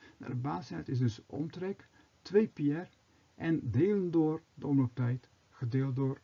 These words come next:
hoofdletter T. Dus de baansnelheid, daar staat die, twee pi r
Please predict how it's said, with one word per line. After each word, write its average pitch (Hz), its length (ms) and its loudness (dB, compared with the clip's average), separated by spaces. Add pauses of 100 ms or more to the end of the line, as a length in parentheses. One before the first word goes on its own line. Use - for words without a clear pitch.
hoofdletter 123 600 -4
T. - 80 -10 (520)
Dus 123 160 -6
de 113 80 -2
baansnelheid, 160 840 -4
daar 151 240 -2
staat 135 340 -2
die, 139 180 -4 (340)
twee 185 280 2
pi - 280 -8
r 143 200 -4